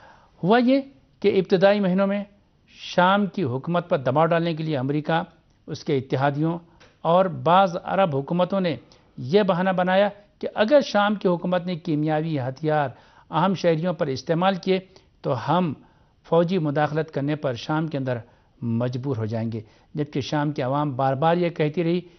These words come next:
कि ना तो हम कीमियावी हथियार रखते हैं और ना ही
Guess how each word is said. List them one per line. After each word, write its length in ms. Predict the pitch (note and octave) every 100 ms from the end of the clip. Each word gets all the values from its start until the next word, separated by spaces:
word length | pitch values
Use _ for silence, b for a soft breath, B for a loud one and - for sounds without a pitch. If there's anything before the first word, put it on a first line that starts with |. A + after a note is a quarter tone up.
| B -
कि 80 | C3
ना 160 | C#3
तो 120 | C#3+
हम 200 | C3 D3 B2 b b _
कीमियावी 420 | D3+ C3+ C3+ C#3 C#3
हथियार 380 | B2 C3+ B2+
रखते 280 | G#2+ A#2+ -
हैं 220 | D#3+ D#3+ B B -
और 120 | C3
ना 160 | C#3 E3+
ही 200 | E3